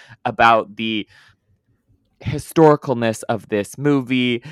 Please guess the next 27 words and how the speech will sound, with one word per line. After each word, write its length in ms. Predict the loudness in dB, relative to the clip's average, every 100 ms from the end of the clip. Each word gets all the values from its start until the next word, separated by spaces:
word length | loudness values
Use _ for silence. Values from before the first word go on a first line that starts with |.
| -20 _
And 400 | 2 4 2 0
yes, 400 | 0 2 2 0
there 260 | -2 0 2
are, 200 | 2 2
like, 240 | -2 -4
some 340 | -2 -2 -2 -2
very 340 | 0 0 0
specific 680 | -6 -14 -12 -4 -4 -4 -4
landmarks 520 | -4 -2 0 -2 -2
that 100 | -6
it 80 | -6
has, 400 | -2 2 2 0
but 160 | -4 -4
there's 160 | -4
also, 540 | 0 2 2 0 -8 -8 _ _ _ -12
if 160 | -10 -8
you 100 | -10
t-, 100 | -12 _
talk 280 | 0 0 0
about 180 | -2 -2
it, 80 | 0
like, 240 | -4 -4 -8
in 160 | -8
more 180 | -6 -6
general 500 | -2 -2 -2 -4 -6
terms, 480 | -4 -6 -4 -8 -8
there 180 | -6